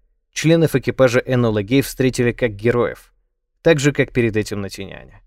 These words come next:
Через несколько лет после войны Н Б С выпустила в эфир радиошоу под названием «История атомной бомбы.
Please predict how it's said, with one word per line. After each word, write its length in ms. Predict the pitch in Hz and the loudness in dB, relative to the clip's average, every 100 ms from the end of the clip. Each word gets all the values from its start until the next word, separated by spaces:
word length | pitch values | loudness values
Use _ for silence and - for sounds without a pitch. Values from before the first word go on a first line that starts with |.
| _ _ _ _ _ _ _ _ | _ _ _ _ _ _ _ _
Через 300 | - 123 127 | 0 2 4
несколько 440 | 160 160 143 131 131 | 4 2 0 0 4
лет 220 | 147 - | 4 2
после 300 | 127 - 113 | -2 0 2
войны 360 | 113 131 147 127 | 2 2 2 2
Н 180 | 123 113 | 0 0
Б 120 | 113 | -2
С 180 | - 165 | 0 2
выпустила 560 | 151 147 131 - 127 | 2 0 -2 0 2
в 140 | 110 107 | 2 0
эфир 240 | - 156 | 4 2
радиошоу 760 | 135 127 110 107 101 - 156 135 | 4 2 2 -2 -2 2 4 4
под 160 | 120 | 0
названием 640 | 110 104 127 131 120 117 - _ _ - | -2 0 2 2 2 0 -4 _ _ -10
«История 500 | 113 - 165 147 139 | -6 2 4 6 4
атомной 340 | 131 127 120 120 | -2 -2 0 0
бомбы. 380 | 110 - 87 | -2 -6 -10